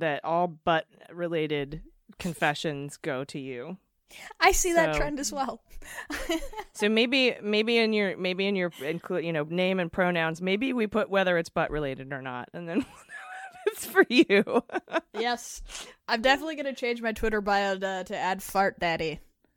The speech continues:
Speaker 2: on there, 'cause that's
Speaker 1: Nice.
Speaker 2: I want people to know it's a safe space.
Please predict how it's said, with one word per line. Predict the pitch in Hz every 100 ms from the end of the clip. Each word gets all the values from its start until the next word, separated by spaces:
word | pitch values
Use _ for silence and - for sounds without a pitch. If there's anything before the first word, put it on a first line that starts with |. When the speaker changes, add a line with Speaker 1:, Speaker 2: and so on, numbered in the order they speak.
| _ _ _ 175
Speaker 2:
on | 180
there, | 170 165 175 _ _
'cause | _ -
that's | 196 214 - - - - _ _
Speaker 1:
Nice. | 143 - 165 _ - - _ -
Speaker 2:
I | 196
want | 208 214
people | 196
to | 196
know | 185 180
it's | 175
a | 170
safe | 196 202
space. | - 151 143 -